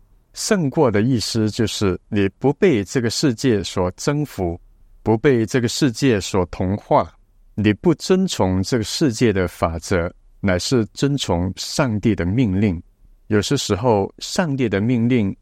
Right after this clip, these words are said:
跟世界的法则会发生很大的冲突，可能会令你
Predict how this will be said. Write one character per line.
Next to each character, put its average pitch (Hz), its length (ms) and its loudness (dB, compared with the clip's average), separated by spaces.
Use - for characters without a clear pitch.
跟 127 260 0
世 139 320 0
界 123 160 0
的 98 80 -2
法 87 260 -4
则 85 320 -4
会 113 180 2
发 131 240 -2
生 131 260 -2
很 82 340 -6
大 113 200 0
的 85 100 -4
冲 107 320 -2
突， 98 360 -2
可 - 140 -2
能 107 240 2
会 131 360 0
令 117 260 2
你 92 260 2